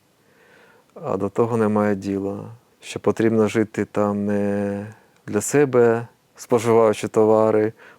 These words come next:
послуги, задоволення, а потрібно, ну, служити, да, робити таке служіння, коли є така загроза, то захищати країну.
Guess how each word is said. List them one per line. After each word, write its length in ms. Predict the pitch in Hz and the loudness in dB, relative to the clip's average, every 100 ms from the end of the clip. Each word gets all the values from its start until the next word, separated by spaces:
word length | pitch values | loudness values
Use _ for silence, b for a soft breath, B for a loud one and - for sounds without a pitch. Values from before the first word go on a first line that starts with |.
| _ | _
послуги, 500 | 123 113 - 107 107 | 0 0 0 0 0
задоволення, 1000 | 107 107 104 117 143 143 131 127 123 127 _ B B B B B B _ | 2 2 4 4 4 0 -4 -8 -10 -14 _ B B B B B B _
а 60 | - | -16
потрібно, 880 | - 104 120 123 117 110 107 107 104 113 110 | -6 -6 -2 0 2 2 4 4 0 -4 -12
ну, 160 | 113 104 - - | -10 -10 -10 -16
служити, 840 | - 127 104 107 101 - 117 120 _ _ _ _ | -2 -2 0 -4 -6 -8 -10 -12 _ _ _ _
да, 160 | 110 107 | -4 -2
робити 300 | 104 107 - | -2 -4 -6
таке 240 | - - 104 | -10 -10 -10
служіння, 840 | - 104 110 131 139 120 110 107 - | -6 -6 -4 -4 -2 -2 -2 -4 -8
коли 460 | 101 101 101 98 - - _ _ - - | -6 -2 -2 -4 -8 -16 _ _ -20 -6
є 120 | 104 | -4
така 220 | - 104 | -2 -2
загроза, 480 | 95 101 110 117 104 | 0 0 2 2 0
то 220 | - 101 | -6 -6
захищати 560 | 95 101 - - 104 - | -4 -8 -6 -2 -2 -4
країну. 540 | - 101 104 110 104 | -6 -4 -4 -6 -8